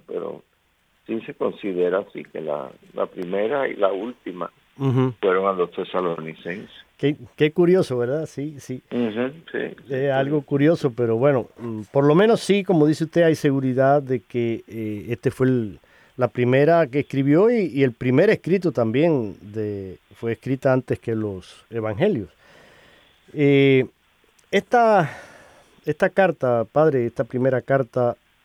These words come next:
Speaker 2: a los tesalonicenses, eh, el contenido, ¿qué podríamos decir? Eh,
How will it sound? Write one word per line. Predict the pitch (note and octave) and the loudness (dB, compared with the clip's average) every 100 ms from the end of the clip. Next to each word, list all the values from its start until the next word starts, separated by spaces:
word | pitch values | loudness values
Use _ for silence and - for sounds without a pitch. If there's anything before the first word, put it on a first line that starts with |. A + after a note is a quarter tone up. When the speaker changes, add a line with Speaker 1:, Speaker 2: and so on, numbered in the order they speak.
| _ _ _ - | _ _ _ -8
Speaker 2:
a | A#2 | -6
los | G#2+ A2 F2+ _ _ _ _ | -2 -4 -4 _ _ _ _
tesalonicenses, | - A2 A2 G#2+ G#2 - C#3+ B2+ A2 G2 _ _ _ _ _ _ _ _ _ | -12 -6 -4 -2 -2 2 2 2 -4 -8 _ _ _ _ _ _ _ _ _
eh, | G#2 A#2 G#2 _ _ _ _ _ _ _ _ _ _ - | -12 -12 -12 _ _ _ _ _ _ _ _ _ _ -4
el | C3 | -2
contenido, | - C3+ A#2 C3+ E3 F#3+ F#3 E3 _ _ _ _ _ _ _ - | 0 0 2 2 4 4 2 0 _ _ _ _ _ _ _ -4
¿qué | D3 | -2
podríamos | D3+ D#3+ D#3+ D#3+ D#3+ C#3+ | 0 2 4 4 4 2
decir? | B2 - C3+ A#2+ | -2 -2 0 0
Eh, | G#2+ G#2+ G#2+ G#2 G#2 G#2 G2 | 0 -2 -2 -4 -6 -6 -10